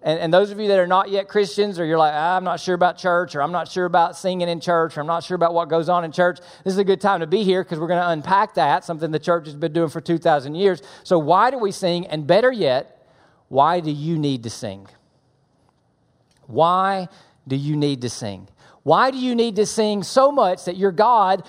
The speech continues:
who loves you more than, than life itself, who loved you enough to die in your place,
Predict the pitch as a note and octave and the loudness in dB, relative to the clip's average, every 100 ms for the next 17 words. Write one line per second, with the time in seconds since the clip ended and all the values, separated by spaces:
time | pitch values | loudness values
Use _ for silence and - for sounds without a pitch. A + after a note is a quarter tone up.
0 | - F#3+ F#3 F#3 A#3 F#3 A#3 A3 G#3 G#3 | -4 0 4 4 4 0 -8 2 4 4
1 | G#3+ - - F3 E3+ E3 - F3 F3 E3+ | 2 -2 -4 0 0 0 -4 -2 -2 2
2 | F#3 G#3+ - B3+ - G#3 F#3 F#3+ F3+ E3+ | 2 2 0 -6 -2 2 4 2 0 0
3 | G3 G3+ G3+ G3+ G3 G3 G3+ G#3 G3 G#3 | 4 4 4 -6 0 0 0 0 4 4
4 | A3 A3 A3+ G3 D#3+ D3+ - | 2 0 -2 2 2 0 -6